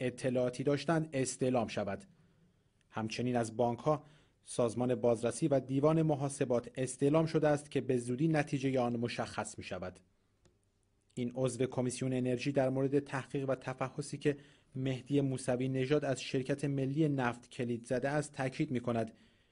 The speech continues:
این دو تفحص در برخی نقاط به هم گره خورده که یکی از آنها بحث فروش نفت است.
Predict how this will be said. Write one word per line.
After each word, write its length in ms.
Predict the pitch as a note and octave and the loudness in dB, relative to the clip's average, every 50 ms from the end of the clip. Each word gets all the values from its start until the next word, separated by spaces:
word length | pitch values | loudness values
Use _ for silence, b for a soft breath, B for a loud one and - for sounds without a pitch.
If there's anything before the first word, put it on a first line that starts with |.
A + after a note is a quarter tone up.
| _ _ _ _ _ _ _ - | _ _ _ _ _ _ _ -4
این 160 | - C#3 C3+ | -2 0 2
دو 100 | B2+ B2 | 0 0
تفحص 640 | B2 - B2 A#2+ - - B2+ A#2 - D#3+ D#3 - | 0 0 -2 0 2 0 0 2 0 0 0 2
در 160 | - C#3+ C#3 | 2 2 2
برخی 400 | C#3 C#3 D#3 D#3 D3+ D#3 - D#3+ | 4 4 2 2 2 0 0 -2
نقاط 380 | D3+ D3 C#3+ B2+ C3+ C#3 C3+ C3+ - b b b b b b b | 0 0 0 2 4 2 2 2 -4 b b b b b b b
به 100 | - B2+ | -2 -2
هم 220 | A2+ A#2+ B2+ B2 | 0 0 -2 -2
گره 320 | B2 A#2+ A#2 B2+ B2+ C#3+ D#3 | -2 0 2 4 6 6 4
خورده 440 | D3+ - C#3 C#3 B2+ C3 C3 C3 C3 | 4 4 2 2 4 4 2 2 2
که 160 | C3 - B2+ | 0 0 0
یکی 260 | C3 C#3 C#3 - D3 | 0 0 0 2 2
از 200 | C#3+ C3+ C3+ - | 2 2 0 -2
آنها 280 | - C3+ C3 A#2+ B2+ C3+ | -8 -6 -6 -4 -4 -4
بحث 380 | B2+ - C#3 C3 B2+ - - C3+ | -2 0 -2 -2 -2 -4 -6 -6
فروش 400 | B2+ - - B2 A#2+ B2 - C#3 | -6 -4 -4 -4 -2 -2 -2 -2
نفت 400 | C3+ C#3 C#3 C3 A#2+ - - F#2+ | 0 0 0 0 -2 -2 -4 -6
است. 240 | F#2+ - - - | -6 -6 -8 -10